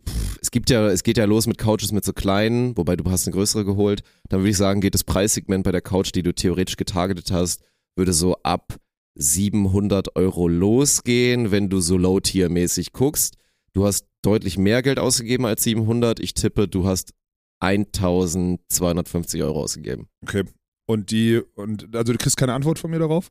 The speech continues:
Speaker 1: Wirklich nicht? Du
Speaker 2: Nö.
Speaker 1: bist doch, du bist, du bist doch der Guy, der einfach jetzt mal so sagt, was er für seinen, für seine Couch
Speaker 2: Ich weiß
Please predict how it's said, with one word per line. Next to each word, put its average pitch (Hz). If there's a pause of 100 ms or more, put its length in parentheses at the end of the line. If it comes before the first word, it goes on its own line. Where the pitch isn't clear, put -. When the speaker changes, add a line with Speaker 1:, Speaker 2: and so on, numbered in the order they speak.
(120)
Speaker 1:
Wirklich 269
nicht? 370
Du 107
Speaker 2:
Nö. -
Speaker 1:
bist 107
doch, 135
du 95
bist, 139
du 120
bist -
doch 151
der 123
Guy, 107
der 95
einfach 101
jetzt 101
mal 95
so 90
sagt, 90
was 82
er 90
für -
seinen, 82
für 90
seine 80
Couch 82
Speaker 2:
Ich 98
weiß 120